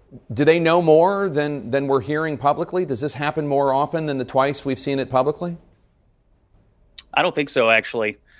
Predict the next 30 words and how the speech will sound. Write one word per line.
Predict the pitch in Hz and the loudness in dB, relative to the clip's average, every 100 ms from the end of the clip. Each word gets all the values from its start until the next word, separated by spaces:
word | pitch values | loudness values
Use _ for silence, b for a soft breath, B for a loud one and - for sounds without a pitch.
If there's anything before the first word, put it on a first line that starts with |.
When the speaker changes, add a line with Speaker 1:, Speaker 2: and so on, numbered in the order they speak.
| b b | b b
Speaker 2:
Uh, | 117 120 120 117 | 2 4 6 4
I'm | 143 | 2
not | 147 | 2
aware | 131 127 131 | 0 0 0
of | 120 | -2
any | 139 135 | -2 -2
other | 127 123 123 | -2 -4 -4
instance | 127 127 139 127 | -8 -8 -10 -2
of | 143 135 | 0 0
it, | 135 | -2
have | 113 | -4
not | 117 107 | -2 -2
heard | 131 131 139 135 | 2 2 2 -2
of | 131 | -2
any | 135 135 | 0 4
other | 135 131 | 4 2
instance | 127 131 - 131 - | -2 -4 -6 -6 2
of | 135 | 2
it. | 139 135 | 2 -2
And | 135 135 | 0 2
I | 139 | 2
would | 139 | 4
also | 160 156 120 | 2 2 -2
note | 117 156 120 - _ b b b b | 0 0 0 -6 _ b b b b
that | 123 127 | 2 2
in | 123 | 2
both | 110 143 160 | 4 2 2
instances, | 143 185 - 135 - 123 | -2 -4 -4 -8 -6 -6
he | 135 | -4
then | 131 139 131 123 | 0 0 0 -4